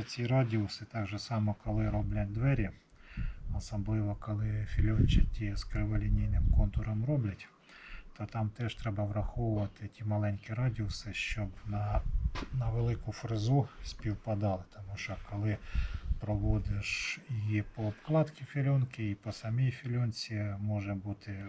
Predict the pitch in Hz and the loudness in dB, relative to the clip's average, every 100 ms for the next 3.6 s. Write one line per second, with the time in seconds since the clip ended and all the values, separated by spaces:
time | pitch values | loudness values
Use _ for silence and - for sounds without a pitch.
0 | 104 113 101 107 117 107 104 107 107 104 | -10 -8 -4 2 2 2 0 2 2 2
1 | 98 123 123 117 104 98 - 107 104 - | -2 -4 -2 0 -2 -6 -6 -8 -8 -6
2 | 110 101 - 107 98 101 92 101 92 87 | -2 -2 -4 -10 -8 -8 -4 -4 -4 -8
3 | 85 92 - 101 - | -10 -14 -16 -18 -10